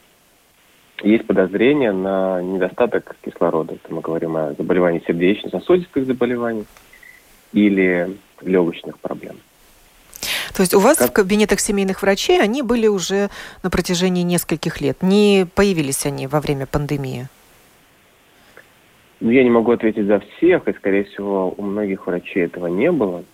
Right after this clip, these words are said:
Speaker 1: Но что касается моей практики, я знаю, у многих коллег они уже были. А,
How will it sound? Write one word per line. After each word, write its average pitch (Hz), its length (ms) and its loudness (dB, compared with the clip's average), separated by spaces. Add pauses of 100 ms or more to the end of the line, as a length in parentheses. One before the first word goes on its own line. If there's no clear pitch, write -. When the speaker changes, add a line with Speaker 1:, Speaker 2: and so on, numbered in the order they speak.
(140)
Speaker 1:
Но 98 220 -8
что - 200 -6
касается - 400 -6
моей 101 180 2
практики, - 400 -4
я 78 100 -6
знаю, 80 260 -6
у - 20 -10
многих 87 320 -2
коллег 98 440 2 (360)
они 92 240 0
уже 87 260 -2
были. 143 400 2 (1040)
А, 85 320 -6